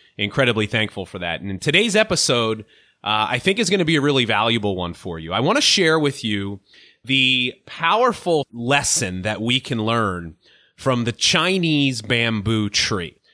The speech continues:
And I'm gonna share with you a training that I did on Facebook Live actually a couple of weeks ago at this point. It was right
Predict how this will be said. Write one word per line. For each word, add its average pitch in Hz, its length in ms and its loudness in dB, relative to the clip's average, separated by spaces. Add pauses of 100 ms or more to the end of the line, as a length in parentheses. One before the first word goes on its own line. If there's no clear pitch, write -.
(140)
And 151 80 -4
I'm 117 120 -4
gonna 147 160 0
share 165 260 4
with 170 180 -2
you 160 140 2
a 123 60 2
training 151 400 2
that 139 100 2
I 131 80 2
did 131 160 0
on 123 60 -2
Facebook 135 420 0
Live 123 260 2
actually 120 540 0 (300)
a - 20 -12
couple 269 240 2
of 156 80 2
weeks 185 240 2
ago 120 180 2
at 104 100 -4
this 107 140 -2
point. 104 360 -2
It 123 100 -2
was 113 180 -4
right 165 480 0